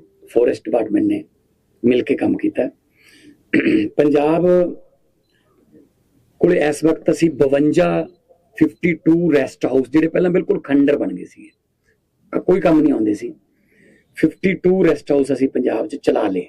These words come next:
ਦੁਬਾਰਾ। ਤੇ ਸਾਨੂੰ ਇਸ ਵਕਤ ਇੱਕ ਕਰੋੜ ਰੁਪਈਆ ਇਹਨਾਂ ਰੈਸਟ ਹਾਊਸਸ ਤੋਂ ਕਿਰਾਇਆ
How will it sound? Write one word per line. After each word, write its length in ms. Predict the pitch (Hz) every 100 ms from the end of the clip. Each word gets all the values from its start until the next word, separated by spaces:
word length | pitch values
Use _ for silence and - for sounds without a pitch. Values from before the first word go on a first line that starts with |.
| _ -
ਦੁਬਾਰਾ। 380 | 95 - - _ _ _ _ _ _ _ _ - - _ _ _ _ _ _ _ -
ਤੇ 460 | 143 147 143 143 - _ _ _ - _ _ - -
ਸਾਨੂੰ 500 | - 156 151 185 180
ਇਸ 140 | 151 147 165
ਵਕਤ 520 | 160 - 170 165 - _ _ _ _ _ _ _ -
ਇੱਕ 200 | 160 -
ਕਰੋੜ 320 | 170 175 160
ਰੁਪਈਆ 560 | 147 147 135 131 131 - _ -
ਇਹਨਾਂ 180 | 135 139
ਰੈਸਟ 280 | 127 - 117
ਹਾਊਸਸ 300 | 110 - 110
ਤੋਂ 160 | 120
ਕਿਰਾਇਆ 540 | - 123 113 117 120